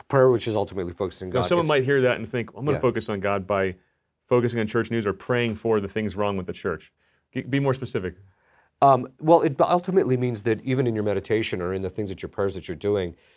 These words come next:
Speaker 1: your goal is, if you're gonna pray for these things, it's to bring other people to God. It ultimately has to all revolve around God.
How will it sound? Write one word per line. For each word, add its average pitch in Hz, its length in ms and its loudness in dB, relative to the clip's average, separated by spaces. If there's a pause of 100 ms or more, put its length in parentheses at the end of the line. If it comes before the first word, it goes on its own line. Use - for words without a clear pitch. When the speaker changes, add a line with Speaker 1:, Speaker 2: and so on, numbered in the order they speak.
(220)
Speaker 1:
your 123 140 2
goal 127 320 6
is, 101 80 0
if 92 80 -10
you're 107 80 -6
gonna 110 140 -2
pray 110 180 0
for 110 100 -6
these 110 300 -4
things, 110 240 -4
it's - 160 -10
to - 80 -8
bring 113 220 -2
other 90 140 -4
people 98 220 -8
to 87 60 -12
God. 85 200 -4
It - 160 -10
ultimately 110 440 -2
has 90 380 -6
to 92 340 -4
all 98 340 0
revolve 78 460 -6
around 71 380 -12
God. 60 340 -14